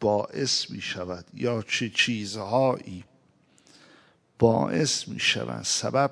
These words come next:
می شوند که دین به چشم انسان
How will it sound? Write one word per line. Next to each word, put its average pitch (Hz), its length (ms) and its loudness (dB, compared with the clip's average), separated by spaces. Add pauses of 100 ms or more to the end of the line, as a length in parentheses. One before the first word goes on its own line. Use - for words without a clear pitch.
(120)
می 113 80 -6
شوند - 600 -6
که 120 280 -2 (160)
دین 143 520 0 (840)
به 110 100 2
چشم - 580 2
انسان 107 680 0